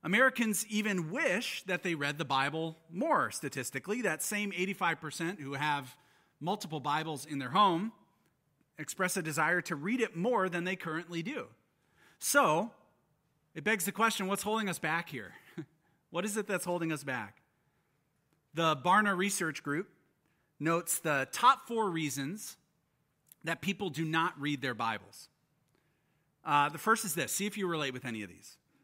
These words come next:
They don't make time for it, okay, or they don't have time for it. I would say don't make time for it. Uh, that the language is difficult, that it's boring,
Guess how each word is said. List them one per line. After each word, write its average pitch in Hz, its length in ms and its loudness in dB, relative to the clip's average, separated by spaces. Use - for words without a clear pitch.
They 156 100 0
don't 175 120 0
make 208 160 0
time 143 220 0
for 131 240 -2
it, 240 120 -4
okay, 156 280 -8
or 143 120 -6
they 139 80 -2
don't 147 180 -2
have 139 200 -2
time 113 240 -8
for 131 220 -6
it. 196 60 -12
I 151 120 4
would 151 100 -4
say 143 140 0
don't 127 180 -6
make 123 200 -8
time 107 200 -8
for 113 220 -8
it. - 80 -12
Uh, 143 220 4
that 165 180 0
the 180 80 0
language 185 520 0
is 190 120 -2
difficult, 175 680 -4
that 143 140 -2
it's 135 100 -6
boring, 170 600 -2